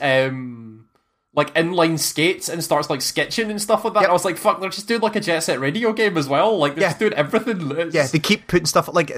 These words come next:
Speaker 2: there's a point where they jump off the top of a house and they got, like, a Breath of the Wild glider. There's a
Speaker 1: Yeah.
Speaker 2: bit where they're like, "Oh, we've got this, um, uh, space hopper that gets huge. You can use it as an attack." There's a giant fucking
Speaker 1: Yeah.
Speaker 2: panda in that game.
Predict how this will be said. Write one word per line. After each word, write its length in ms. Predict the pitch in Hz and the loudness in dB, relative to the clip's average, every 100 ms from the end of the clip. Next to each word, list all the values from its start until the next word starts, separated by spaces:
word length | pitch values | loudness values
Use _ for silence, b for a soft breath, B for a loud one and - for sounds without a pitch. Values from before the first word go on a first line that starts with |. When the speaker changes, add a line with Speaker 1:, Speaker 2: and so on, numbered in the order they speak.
| 143 | 0
Speaker 2:
there's 180 | 160 | 2
a 60 | 143 | 2
point 300 | 127 165 156 | 2 0 2
where 100 | 156 | 4
they 120 | 147 | 4
jump 200 | 135 143 151 | 4 2 0
off 100 | 151 | 0
the 60 | |
top 200 | 147 151 | 0 0
of 120 | 147 | 2
a 420 | 139 131 131 127 127 | 2 4 4 2 0
house 320 | - 156 147 | 0 0 2
and 80 | 151 | 0
they 60 | 135 | 0
got, 180 | 135 - | 0 0
like, 120 | 131 | 0
a 100 | 131 | 0
Breath 360 | 120 - 135 | -2 -2 0
of 80 | 143 | 2
the 20 | |
Wild 160 | 135 139 | 2 2
glider. 500 | 131 143 151 147 143 B B B B B - | 2 0 2 2 0 B B B B B -12
There's 400 | 131 151 139 123 | -2 0 2 2
a 60 | |
Speaker 1:
Yeah. 240 | 147 302 247 | 4 4 0
Speaker 2:
bit 340 | - 156 160 | -4 -2 0
where 80 | 160 | 2
they're 120 | 151 | 2
like, 220 | 147 139 - | 4 2 2
"Oh, 80 | 160 147 147 | 0 0 -2
we've 120 | 143 | 0
got 100 | 156 | 2
this, 220 | 143 - - - | 2 0 -4 -2
um, 760 | 151 143 135 131 127 127 120 _ _ _ _ _ _ _ - | 2 4 2 0 -2 -4 -6 _ _ _ _ _ _ _ 0
uh, 560 | 139 131 131 123 120 117 _ _ _ _ _ _ - | 2 4 4 4 2 -2 _ _ _ _ _ _ -4
space 300 | - 170 151 | 0 0 2
hopper 400 | 165 156 165 147 | 0 2 2 2
that 100 | 135 | 2
gets 200 | 147 - | 0 0
huge. 400 | 165 160 165 151 | 2 2 2 0
You 60 | |
can 100 | 135 | -2
use 140 | 147 139 | -2 0
it 60 | |
as 100 | 131 | -2
an 60 | 131 | -2
attack." 480 | 131 147 151 151 - - | 0 2 2 0 -4 -2
There's 120 | 147 | 0
a 60 | |
giant 320 | 139 165 160 151 | 2 2 0 2
fucking 220 | 156 143 | 2 2
Speaker 1:
Yeah. 180 | 131 139 | 2 2
Speaker 2:
panda 340 | 156 165 160 | 2 2 2
in 100 | 151 | 2
that 180 | 151 143 | 0 2
game. 540 | 151 156 156 156 151 | 2 2 0 -2 -4